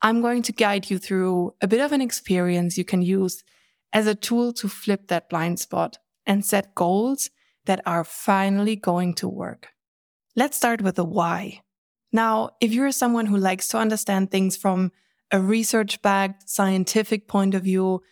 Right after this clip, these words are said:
I will always recommend listening to the Mel Robbins podcast. In fact, there's a recent episode on goal setting that's going to explain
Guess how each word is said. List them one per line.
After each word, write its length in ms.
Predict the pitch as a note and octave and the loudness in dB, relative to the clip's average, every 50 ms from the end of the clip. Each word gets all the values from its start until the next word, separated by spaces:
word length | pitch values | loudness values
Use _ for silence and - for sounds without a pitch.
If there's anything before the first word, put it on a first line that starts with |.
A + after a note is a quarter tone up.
| _ _ _ _ _ _ - | _ _ _ _ _ _ 0
I 140 | A3 A3 A3 | 0 2 2
will 320 | A#3 A#3+ A#3 A#3+ A#3 - _ - | 2 2 0 0 -4 -6 _ -2
always 460 | - G#3 G3+ G3+ G#3 G#3 G#3 G3+ - | 0 2 2 4 4 2 2 0 0
recommend 560 | - F#3+ - - G3+ F#3 F#3 F#3 F3+ F3 F#3 - | -2 -2 0 2 0 2 2 2 0 0 0 0
listening 400 | F#3 F#3 F3+ - - F#3 F#3 F3 | 0 0 0 0 0 0 0 0
to 140 | - F#3 F3 | 0 0 0
the 80 | A3 | 2
Mel 320 | G#3 F#3 F3+ F3+ F3+ F3 F3+ | 2 2 2 2 0 0 0
Robbins 480 | G3 F3+ F3 F3 - F3 F3 F3 - | 2 0 0 0 0 -2 -2 -2 -4
podcast. 880 | - _ - F3+ F3 - - - - G3 D3+ F#3+ G3 - - - - _ _ _ _ _ _ _ _ _ | -6 _ -4 -4 -4 -4 -6 -6 -4 -2 -2 -2 -4 -4 -8 -12 -14 _ _ _ _ _ _ _ _ _
In 160 | - A3 G#3+ G3+ | 0 0 0 2
fact, 360 | - A#3 G#3+ G#3 G#3 _ _ _ - | 2 0 0 0 -2 _ _ _ -2
there's 240 | G#3 A3 G#3+ G#3 G3+ | 0 2 2 2 2
a 100 | F#3+ F#3 | 0 2
recent 440 | F3+ F#3 F#3+ F#3+ G3 A#3 A3 - - | 2 2 2 2 2 0 -2 -2 0
episode 540 | A3 G#3+ G#3 A3 G#3 - - G3 F#3 F#3 F#3+ | -2 -2 0 0 -2 0 2 0 2 2 0
on 120 | F#3 F3+ | -2 -2
goal 300 | E3+ - F3+ F#3 F#3 F#3 | 0 0 2 2 2 0
setting 560 | - - F3+ E3+ - F3+ F3+ F3+ F3+ F3 G3 - | -2 -2 -2 -2 0 0 0 0 0 0 0 0
that's 180 | G3+ F#3+ F#3+ - | -2 -2 -2 0
going 280 | - G#3 G#3 G3+ G#3 G3+ | 0 2 2 2 0 0
to 100 | - G3 | -2 -4
explain 500 | F#3+ - - _ - F#3+ F#3+ F#3+ F#3+ | -4 -4 -6 _ 0 0 2 2 -2